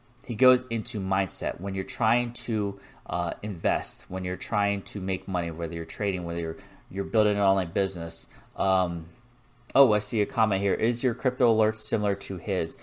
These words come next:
Uh, yes, they are similar to his. He's got different alerts because he also does trading alerts and everything like that.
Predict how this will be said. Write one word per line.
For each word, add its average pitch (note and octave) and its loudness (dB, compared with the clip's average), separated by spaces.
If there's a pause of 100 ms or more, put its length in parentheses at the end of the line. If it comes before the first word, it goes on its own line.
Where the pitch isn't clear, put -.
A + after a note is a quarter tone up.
(240)
Uh, C3 8 (200)
yes, D#3 6
they A#2 2
are E3 8
similar C#3 2
to C#3+ -4
his. D3 2
He's F3 -2
got C#3+ 6
different C3+ 0 (260)
alerts C3+ 6
because A2+ -4
he G#2+ -2
also G2+ 2
does F2+ -4
trading G2+ -2
alerts G2 -2
and F#2+ -6
everything F2+ -6
like E2+ -4
that. G2+ 2